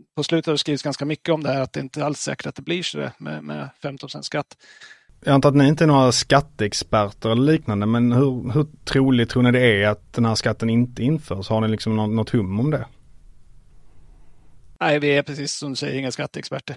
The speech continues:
Speaker 2: Nej.
Speaker 1: Så att vi har faktiskt
Speaker 2: <laughs>
Speaker 1: inte den blekaste aning. Vi har ju bara läst ganska mycket på slutet om att det inte alls är så självklart som man trodde tidigare, så att säga. Och att det kanske eventuellt fanns ett undantag för att inte införa det under ett antal år, med lite beroende på, ja, olika saker.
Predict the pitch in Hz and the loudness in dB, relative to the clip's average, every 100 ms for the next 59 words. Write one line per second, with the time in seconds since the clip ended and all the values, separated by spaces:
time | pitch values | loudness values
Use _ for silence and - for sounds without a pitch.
0 | - 120 110 101 175 151 151 151 143 147 | -6 -2 2 6 8 8 8 8 4 0
1 | 143 143 143 135 131 160 135 139 139 147 | -2 -2 0 -2 -2 0 2 0 0 2
2 | 156 147 143 147 151 - - 156 143 147 | 4 4 6 4 2 -2 -8 -4 -4 -4
3 | 139 135 139 151 135 139 135 135 120 139 | -6 -4 -4 -2 -4 -4 -4 -4 -4 -6
4 | 127 139 131 139 139 - 147 - 156 - | 0 0 0 -6 -8 0 0 2 0 0
5 | 139 135 - 151 131 165 - 135 147 160 | -4 -6 -6 -6 -4 -4 -2 -2 0 0
6 | 147 135 143 139 _ _ _ _ - 151 | -2 -10 -12 -12 _ _ _ _ 0 2
7 | 143 143 - 139 - 135 131 139 - 156 | 2 -2 -6 -6 -6 -8 -4 -6 -2 -2
8 | 160 151 160 139 135 135 160 175 160 - | -2 -2 -4 -2 -4 -2 2 0 0 -10
9 | - 147 135 - 151 131 165 175 156 147 | -8 -6 -6 -10 -12 -6 -4 -4 -6 -8
10 | 135 135 135 123 143 139 143 147 139 131 | -6 -6 -8 -6 -6 -6 -8 -6 -4 -4
11 | 127 127 127 - 135 131 131 131 - 139 | -4 -6 -8 -8 -12 -10 -12 -12 -14 -14
12 | 131 _ _ _ _ _ _ 90 - 240 | -16 _ _ _ _ _ _ -20 -20 -20
13 | 151 135 127 143 127 131 139 131 139 127 | -20 -18 -12 -10 -8 -6 -4 -4 -6 -10